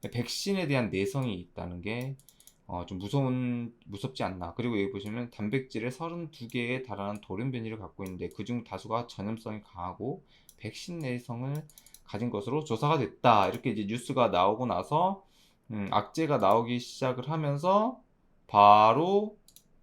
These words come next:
비트코인 오늘 그냥 아주 그냥 이 시가에서 그냥 바로 엄청나게 떨어진 모습을 보여주고 있죠. 역시 파이코인 역시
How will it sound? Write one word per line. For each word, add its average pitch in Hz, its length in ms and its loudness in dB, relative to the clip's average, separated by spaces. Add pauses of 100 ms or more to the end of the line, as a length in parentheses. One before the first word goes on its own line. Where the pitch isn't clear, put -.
(180)
비트코인 123 640 -2
오늘 120 580 -4 (760)
그냥 101 220 -6
아주 95 160 -8
그냥 101 400 -10 (1080)
이 - 320 -18
시가에서 110 640 -6
그냥 101 500 -10
바로 104 600 -10 (120)
엄청나게 98 760 -12
떨어진 131 380 -8
모습을 95 580 -10 (120)
보여주고 92 480 -10
있죠. 87 380 -12
역시 143 540 -4
파이코인 143 400 -6
역시 123 460 -8